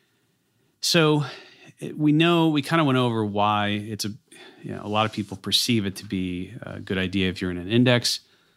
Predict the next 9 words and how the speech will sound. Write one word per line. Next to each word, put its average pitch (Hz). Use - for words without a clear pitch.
Why? 90
'Cause 90
the 95
indexes 85
have -
to, 92
to 110
buy 90
you. 85